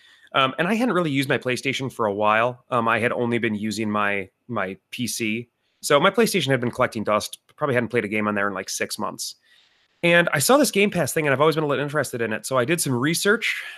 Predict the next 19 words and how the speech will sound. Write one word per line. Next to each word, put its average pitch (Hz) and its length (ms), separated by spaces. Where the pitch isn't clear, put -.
and 143 460
there's, 247 480
there's, 269 140
like, - 220
two - 340
hundred 220 580
games 147 440
that 117 140
you 127 100
get 135 140
access 131 480
to 104 460
immediately 135 800
when 131 220
you 120 80
pay 143 220
the 131 100
subscription 135 600
fee. 226 360